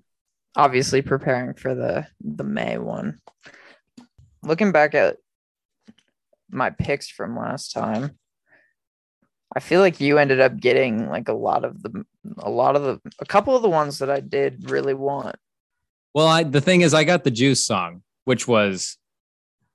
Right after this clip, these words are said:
Speaker 2: that was the pot of gold at the end of the rainbow.
Speaker 1: It really
Speaker 2: That was the,
Speaker 1: was.
Speaker 2: the best, the best song of all of them. I got the first pick. I was able to get Cigarettes by Juice world, number one. I mean, that's gonna make any list that I have better.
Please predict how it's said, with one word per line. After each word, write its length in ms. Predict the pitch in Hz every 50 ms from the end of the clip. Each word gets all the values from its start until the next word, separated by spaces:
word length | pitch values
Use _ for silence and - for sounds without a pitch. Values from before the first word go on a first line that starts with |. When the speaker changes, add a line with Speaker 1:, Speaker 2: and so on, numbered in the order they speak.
| _ _ _ _ _ _ _
Speaker 2:
that 100 | - 143
was 140 | 160 170 147 143
the 60 | 147
pot 260 | 131 156 170 160 147
of 80 | 143 131
gold 220 | 139 139 139 127
at 100 | 123 113
the 80 | 127 123
end 180 | 127 123 123
of 60 | 123
the 80 | 110 110
rainbow. 520 | 107 107 104 104 98 92 90 87 85 82 _ _ _ _ _ _ _ _ _ _ _ _ -
Speaker 1:
It 80 | - 123
really 320 | 135 139 143 143 139 135
Speaker 2:
That 60 | 123
was 180 | 120 110 110 120
the, 60 | 123 120
Speaker 1:
was. 300 | 117 107 - - - _ _ _ _ 143
Speaker 2:
the 140 | 127 143 139
best, 420 | 131 156 156 151 135 - - - _ _ _
the 80 | 139 127
best 280 | 123 160 156 143 -
song 220 | - 147 143 135 123
of 100 | 120 113
all 200 | 117 113 113 113
of 40 | 107
them. 40 | 107
I 60 | 107
got 160 | 110 117 107
the 60 | - 104
first 260 | - 113 107 - _
pick. 140 | 113 110 101
I 80 | 101 95
was 120 | 92 98
able 180 | 104 101 101 101
to 60 | 95
get 220 | 92 95 95 95 - _ _ _ _ _ _ _ _ _ _ _ _
Cigarettes 440 | - - 117 107 98 101 95 87 -
by 120 | - 92
Juice 280 | 87 92 92 87 - -
world, 240 | 90 85 85 82 90 - - _ _ _ _ _ _ _ _ _ _ _ _ _ _ _ _ _ _ -
number 220 | 107 101 95 92
one. 180 | 90 85 90 98
I 120 | 107 120
mean, 120 | 143 156 160
that's 160 | 165 165 -
gonna 160 | - 208 202
make 220 | 185 175 165 - -
any 220 | 160 160 165 160
list 260 | 147 147 156 147 -
that 100 | - 139
I 100 | 135 120
have 340 | 117 131 131 123 107 95 98
better. 320 | - 127 120 92 82 -